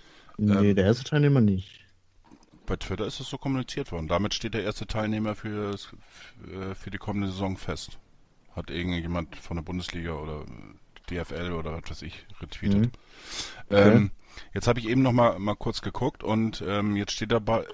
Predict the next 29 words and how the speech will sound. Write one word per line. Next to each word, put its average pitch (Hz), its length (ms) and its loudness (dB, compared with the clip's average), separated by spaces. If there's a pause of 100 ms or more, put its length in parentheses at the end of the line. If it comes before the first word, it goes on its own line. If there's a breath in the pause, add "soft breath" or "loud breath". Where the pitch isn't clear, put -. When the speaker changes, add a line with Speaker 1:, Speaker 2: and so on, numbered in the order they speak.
(100)
Speaker 2:
steht - 320 0
da, 120 140 2
dass 107 220 2
der 104 320 4
H 98 160 0
S 92 120 -4
V 107 440 0
sucht 95 380 -8
Profi-E-Sportler. - 1900 -4 (600 soft breath)
Speaker 1:
Ja. 101 160 8
Speaker 2:
Und 98 40 8
dass 110 140 4
da 101 160 4
ein 98 140 0
Pro-, - 220 -4
äh, 95 440 0
ein, 92 220 -4
praktisch 95 280 -4
ein 85 80 -2
Turnier 98 460 2
oder, 85 340 -2
oder 82 180 -4
so 82 120 -4
ein, 80 320 -4
so 80 100 -10
ein 78 140 -6
Casting 85 480 0
stattfinden 73 580 -6
soll. 71 300 -10